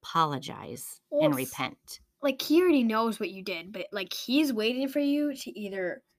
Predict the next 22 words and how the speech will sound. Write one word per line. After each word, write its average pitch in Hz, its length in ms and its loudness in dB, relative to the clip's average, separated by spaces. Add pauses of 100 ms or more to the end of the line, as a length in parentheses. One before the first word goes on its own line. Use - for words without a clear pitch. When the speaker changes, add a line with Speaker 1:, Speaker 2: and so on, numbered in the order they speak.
(140)
Speaker 2:
not 202 240 0
admit 196 300 -6
to 285 160 -2
it 302 160 0
or 185 240 -4 (200)
to 190 80 -8
come 277 240 0
to - 180 -6
him 185 160 -6
and 175 80 -8
actually 180 300 -8
apologize. 220 720 -6
And 233 80 -6
I 208 60 -4
think 233 280 -6 (460)
when 208 120 -4
he 247 200 -2
does 220 240 6
that, 185 180 0
he's 214 180 -6
like, 202 220 -6
"Oh, 185 360 0